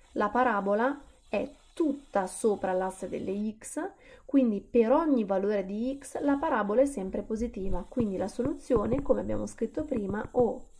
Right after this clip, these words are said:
è l'insieme R, oppure possiamo scrivere per ogni x appartenente ad R.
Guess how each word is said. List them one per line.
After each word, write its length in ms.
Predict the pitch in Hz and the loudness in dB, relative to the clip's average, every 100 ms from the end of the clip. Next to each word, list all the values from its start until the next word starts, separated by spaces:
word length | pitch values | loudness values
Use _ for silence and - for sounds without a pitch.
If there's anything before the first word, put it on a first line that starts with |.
| - - - - | -12 -12 -12 -4
è 140 | 202 | -2
l'insieme 720 | 202 196 - 202 220 302 - | 0 -2 -4 -4 0 2 2
R, 340 | - 214 262 - | 0 -2 -2 -2
oppure 420 | 302 - - 180 | -6 -4 -4 -2
possiamo 400 | 202 226 247 262 | -4 -2 -2 0
scrivere 540 | 277 - 208 190 208 233 | 0 2 2 2 0 0
per 200 | 269 254 | 2 2
ogni 380 | 233 277 233 | 2 0 -2
x 200 | - - | -6 -8
appartenente 680 | 240 - 226 - 233 180 202 | -6 -4 -4 -2 -2 -2 -4
ad 80 | 180 | -4
R. 540 | - - - 196 196 | -4 -6 -6 -4 -6